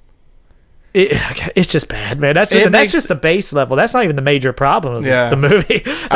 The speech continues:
Speaker 2: Oh,
Speaker 1: just a,
Speaker 2: yeah, yeah.
Speaker 1: that's
Speaker 2: That
Speaker 1: just
Speaker 2: movie, that one does make the first two look dec-, not decent, but watchable.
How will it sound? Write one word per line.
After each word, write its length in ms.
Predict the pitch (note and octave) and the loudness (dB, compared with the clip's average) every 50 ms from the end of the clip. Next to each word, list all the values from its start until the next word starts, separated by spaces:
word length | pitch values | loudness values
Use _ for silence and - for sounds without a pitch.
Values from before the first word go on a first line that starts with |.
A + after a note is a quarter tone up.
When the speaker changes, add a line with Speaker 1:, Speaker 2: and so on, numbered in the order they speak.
| A#3 G#3 | 4 4
Speaker 2:
Oh, 40 | G#3 | 4
Speaker 1:
just 120 | F3+ D#3 C#3+ | 4 2 2
a, 40 | |
Speaker 2:
yeah, 40 | C#3+ C#3 | 2 2
yeah. 180 | C3+ B2+ A2+ A2+ | 0 0 0 -2
Speaker 1:
that's 100 | A#2 A#2 | -2 2
Speaker 2:
That 100 | D3 G3+ A3+ A3+ | 2 2 4 4
Speaker 1:
just 20 | |
Speaker 2:
movie, 340 | A3+ A#3 A#3 A3+ G#3+ G3+ E3+ C#3 | 4 2 2 2 2 0 0 2
that 260 | D3 E3+ G3+ G3+ F#3+ | 2 2 2 2 0
one 140 | G3 F3+ E3 | -2 -2 2
does 260 | D#3 D#3 D#3+ D3+ C#3+ | 2 2 2 2 0
make 240 | C#3+ C#3 C#3 B2 A#2+ | 0 0 0 0 -2
the 100 | C3 A#2+ | -6 -4
first 300 | - C3 B2+ B2 - - | -2 -2 -2 -2 -2 -4
two 140 | - B2+ | -4 -4
look 180 | A#2 A#2 A2+ - | -2 -2 -4 -4
dec-, 300 | A2+ A#2 A2+ A2+ A2+ G#2+ - - | -6 -6 -6 -6 -6 -8 -8 -4
not 200 | C#3+ D#3+ B2 A2+ | -4 -4 -2 -2
decent, 440 | A#2 A#2 A#2+ A2+ - - G#2+ A2 G#2+ | -2 -4 -4 -4 -4 -6 -8 -6 -6
but 200 | A2+ G#2 - - - | -8 -8 -10 -10 -10
watchable. 640 | A#2 A2 A2+ A2+ A2 - A#2 G#2 A2 A2 A2 G#2+ | -4 0 0 0 0 0 -4 -6 -6 -6 -6 -8